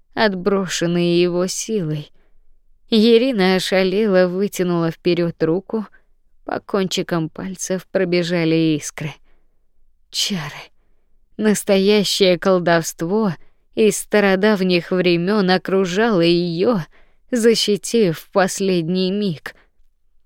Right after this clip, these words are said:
«Уходите!» — в третий раз повторила Ирина. Голос звенел от напряжения, срывался. «И не возвращайтесь!» Безумцами селяне не были.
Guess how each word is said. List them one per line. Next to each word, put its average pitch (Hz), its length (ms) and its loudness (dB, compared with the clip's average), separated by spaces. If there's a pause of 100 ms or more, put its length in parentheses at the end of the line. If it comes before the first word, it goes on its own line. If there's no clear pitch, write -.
(340)
«Уходите!» — 233 880 2 (600)
в - 80 -20
третий 185 480 0
раз 196 300 0
повторила 185 680 0
Ирина. 185 720 0 (640)
Голос 180 480 0
звенел 180 540 0
от 165 180 0
напряжения, 180 840 2
срывался. 202 840 2 (640)
«И 240 160 4
не 220 140 6
возвращайтесь!» 202 1000 2 (1300)
Безумцами 175 800 0
селяне 170 580 -2
не 170 300 -4
были. 147 360 -10